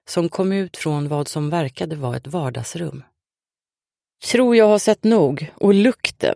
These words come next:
alltså", sa Erika och viftade framför näsan med ena handen. Innan han hunnit svara hade kollegan försvunnit ut ur lägenheten.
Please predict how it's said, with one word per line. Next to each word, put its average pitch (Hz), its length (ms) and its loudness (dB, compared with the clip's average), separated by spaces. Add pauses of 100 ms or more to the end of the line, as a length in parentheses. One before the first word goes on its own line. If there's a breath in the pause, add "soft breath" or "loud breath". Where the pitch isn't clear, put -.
alltså", 156 500 2 (400)
sa - 260 -4
Erika 135 600 -4
och 127 100 -10 (100)
viftade 120 520 -6
framför 131 280 -6
näsan 143 460 -4
med 160 100 0
ena 131 180 0
handen. 147 440 -6 (920)
Innan 226 380 4
han 135 220 2
hunnit 131 300 0
svara 165 460 0
hade 135 220 -4
kollegan 139 460 0
försvunnit 156 600 -4
ut 123 200 -2
ur 143 40 -2
lägenheten. 143 720 -6